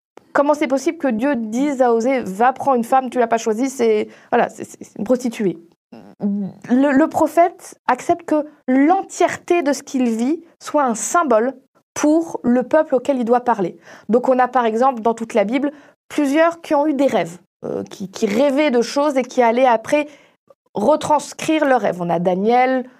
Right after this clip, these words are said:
on a Jean dans le Nouveau Testament, voilà, des gens qui ont vu vraiment des choses très bizarres en rêve, qui leur parlent des fois de l'avenir ou qui leur expliquent des choses pour maintenant.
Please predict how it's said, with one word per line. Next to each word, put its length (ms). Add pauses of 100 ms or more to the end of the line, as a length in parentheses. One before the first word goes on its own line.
(160)
on 100
a 120
Jean 360
dans 140
le 80
Nouveau 180
Testament, 460
voilà, 160
des 140
gens 160
qui 100
ont 80
vu 160
vraiment 280
des 80
choses 200
très 240
bizarres 300
en 60
rêve, 280 (340)
qui 120
leur 160
parlent 180
des 100
fois 400
de 160
l'avenir 480
ou 60
qui 100
leur 140
expliquent 320
des 100
choses 200
pour 260
maintenant. 480